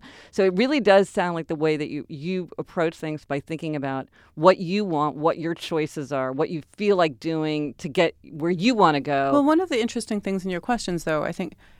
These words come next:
Speaker 2: I don't necessarily mind someone posing expectations as long as I understand why
Speaker 1: Ah,
Speaker 2: that's
Speaker 1: okay,
Speaker 2: there.
Speaker 1: okay.
Speaker 2: So I, so I did appreciate that. If someone
Speaker 1: Yeah.
Speaker 2: can explain to me, you know, "It's your turn to unload the dishes. I've done it, you know, the last
Speaker 1: Mm-hmm.
Speaker 2: three times."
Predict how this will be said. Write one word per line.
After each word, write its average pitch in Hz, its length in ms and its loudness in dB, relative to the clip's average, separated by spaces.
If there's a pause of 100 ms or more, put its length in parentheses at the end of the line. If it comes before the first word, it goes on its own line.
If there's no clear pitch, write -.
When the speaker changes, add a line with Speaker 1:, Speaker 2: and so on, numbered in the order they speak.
(320)
Speaker 2:
I 226 80 2
don't 294 240 2
necessarily 233 340 0
mind 180 480 0
someone 175 380 -4
posing 165 280 -4
expectations 156 840 -6
as 175 100 -8
long 202 140 0
as 185 80 -4
I 165 80 -2
understand 170 580 -8
why 147 380 -4 (100)
Speaker 1:
Ah, 254 260 4
Speaker 2:
that's - 280 0
Speaker 1:
okay, 143 120 2
Speaker 2:
there. - 240 0 (120)
Speaker 1:
okay. 175 240 0
Speaker 2:
So 208 160 4
I, 190 140 4 (180)
so 220 120 -2
I 214 120 4
did 240 220 0
appreciate 165 580 -4
that. 139 260 -2
If - 80 -8
someone 214 200 4
Speaker 1:
Yeah. 170 40 6
Speaker 2:
can 233 140 2
explain 175 380 -4
to - 120 -8
me, 151 160 -4 (240)
you 196 80 0
know, 185 280 2 (200)
"It's - 160 -4
your 180 120 6
turn 175 240 0
to 160 200 -4 (220)
unload 156 260 2
the 156 60 -2
dishes. 151 320 -4
I've 143 140 0
done 147 180 -2
it, 147 160 -6 (160)
you 165 100 -6
know, 185 80 0
the 127 60 -2
last 139 160 0
Speaker 1:
Mm-hmm. 151 80 -10
Speaker 2:
three 143 160 -4
times." 151 420 -4